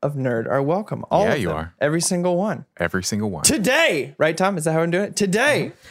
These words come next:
Speaker 2: Mm-hmm.
Speaker 1: uh, we bring more audiophiles and nerdy folk to the party and talking about a particular aspect in video games. If you're familiar with the show, you've definitely, if not just recently, heard us talk about Odyssey and how we swear by them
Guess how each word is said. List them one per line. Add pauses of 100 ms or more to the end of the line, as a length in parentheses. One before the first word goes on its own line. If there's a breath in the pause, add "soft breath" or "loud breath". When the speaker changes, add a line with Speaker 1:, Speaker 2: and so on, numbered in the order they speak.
(160 loud breath)
Speaker 2:
Mm-hmm.
Speaker 1:
uh,
we
bring
more
audiophiles
and
nerdy
folk
to
the
party (320 loud breath)
and
talking
about
a
particular
aspect
in
video
games. (220 soft breath)
If
you're
familiar
with
the
show,
you've
definitely,
if
not
just
recently, (220 soft breath)
heard
us
talk
about
Odyssey (180 loud breath)
and
how
we
swear
by
them